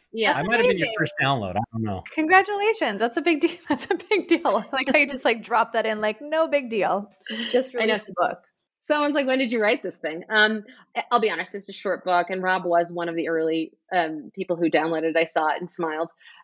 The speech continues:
Speaker 1: Um, but it's, it's, um, a book that really talks about what it means to be unstoppable in your business. And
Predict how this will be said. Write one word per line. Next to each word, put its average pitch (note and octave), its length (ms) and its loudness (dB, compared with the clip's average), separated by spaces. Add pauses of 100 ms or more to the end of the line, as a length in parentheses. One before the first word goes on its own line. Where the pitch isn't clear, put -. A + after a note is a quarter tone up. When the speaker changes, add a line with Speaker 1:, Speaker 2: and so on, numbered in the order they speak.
(100)
Speaker 1:
Um, F#3+ 560 -2 (460)
but G#3 120 0
it's, - 460 0 (160)
it's, G3+ 500 -6 (140)
um, F#3+ 380 0 (100)
a F3+ 60 -4
book A#3 320 -2
that G#3 120 -2
really G#3+ 240 0
talks G3 400 0
about F#3 220 0
what F3 140 2
it E3 120 -2
means E3+ 360 -6
to E3+ 80 -6
be E3 120 4
unstoppable D#3+ 600 0
in D3+ 100 -4
your D3 120 -4
business. D#3 560 -4
And D#3+ 440 -2